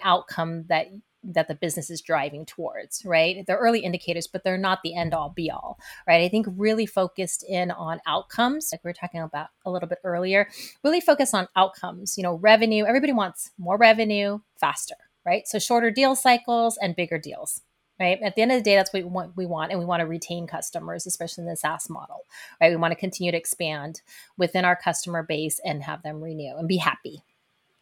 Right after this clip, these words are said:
And so if I think if you think about everything related, the actions that will drive those outcomes is much more important, I think, than just saying productivity,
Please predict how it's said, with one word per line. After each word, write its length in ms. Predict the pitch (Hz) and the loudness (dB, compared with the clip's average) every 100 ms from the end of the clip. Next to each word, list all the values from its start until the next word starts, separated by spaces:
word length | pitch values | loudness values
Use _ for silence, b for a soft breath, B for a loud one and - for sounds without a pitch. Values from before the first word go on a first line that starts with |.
| _ _ - | _ _ -6
And 140 | 196 | -4
so 80 | 190 | 0
if 80 | 180 | 0
I 60 | 175 | 0
think 200 | 220 208 | -2 -4
if 120 | 180 | -4
you 80 | 185 | -6
think 260 | - 233 | -2 0
about 560 | 208 175 165 156 - - B B B - | 2 4 4 4 0 -10 B B B 2
everything 840 | 208 226 214 - 185 175 170 165 b b b - | 2 2 -4 -2 -2 -2 -6 -10 b b b -4
related, 580 | 180 175 170 175 170 170 | 0 2 2 2 -2 -4
the 120 | 180 - | -4 4
actions 460 | 208 - 226 196 | 4 4 0 2
that 180 | 185 - | 2 2
will 120 | 170 | -2
drive 380 | 170 165 156 160 | 0 2 2 2
those 240 | 170 156 151 | 2 0 2
outcomes 640 | 156 143 - 226 247 262 - _ _ | 0 0 0 -2 0 -2 -8 _ _
is 160 | 190 185 | -4 -2
much 260 | 185 - | -6 -4
more 140 | 196 165 | -4 -4
important, 720 | - 175 - 156 151 151 - _ | -2 0 0 -4 -14 -14 -16 _
I 100 | 156 | -4
think, 200 | - 151 | -4 -4
than 140 | 160 | -4
just 160 | 156 156 | -4 -8
saying 180 | 160 156 | -8 -10
productivity, 760 | - 165 - - 170 151 110 | -2 -2 -2 -6 -8 -8 -14